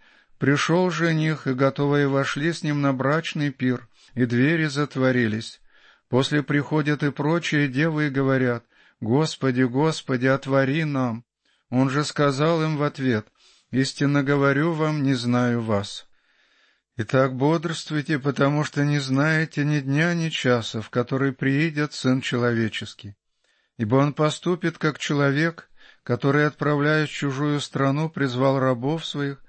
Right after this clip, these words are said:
и поручил им имение своё. И одному дал он пять талантов, другому два,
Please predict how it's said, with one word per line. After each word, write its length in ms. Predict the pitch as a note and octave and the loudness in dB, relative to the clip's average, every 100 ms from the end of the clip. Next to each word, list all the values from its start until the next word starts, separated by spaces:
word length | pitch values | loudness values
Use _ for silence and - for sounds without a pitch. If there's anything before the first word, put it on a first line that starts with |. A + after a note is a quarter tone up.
| - _ _ | -20 _ _
и 80 | A#2+ | -2
поручил 580 | C3+ C3 C3+ - E3 D3+ | 2 2 0 0 0 2
им 160 | C#3+ | 2
имение 420 | C3+ C3 C3+ C3 | 2 2 2 0
своё. 560 | B2+ - A#2 A2 G#2 G2+ - _ _ _ _ | -2 -4 -2 0 -2 -6 -16 _ _ _ _
И 80 | - | 2
одному 500 | A#2+ B2 C#3 D3 D#3 | 2 4 2 2 0
дал 320 | C#3 D3+ D#3+ | 2 2 2
он 160 | D#3 D3+ | 0 -2
пять 360 | - C#3 C#3+ | -2 -2 -2
талантов, 840 | - C3+ C3 C#3 D#3 - C#3+ - - - - _ - | 0 0 2 0 -2 -6 -10 -12 -20 -20 -20 _ -6
другому 580 | B2 C#3 C3+ F3 E3+ | -2 0 0 0 0
два, 480 | D#3+ C#3+ C3+ C#3 C#3+ | -2 0 0 0 -2